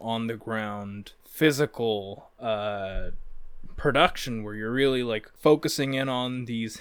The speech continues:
hand-to-hand combat scenes, these, like, wire-worked, uh, bits here,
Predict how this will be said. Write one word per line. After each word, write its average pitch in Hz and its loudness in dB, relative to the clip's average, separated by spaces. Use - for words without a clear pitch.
hand-to-hand 120 -2
combat 123 0
scenes, 113 -6
these, 107 -10
like, 101 -10
wire-worked, 127 2
uh, 113 2
bits 117 -2
here, 117 -4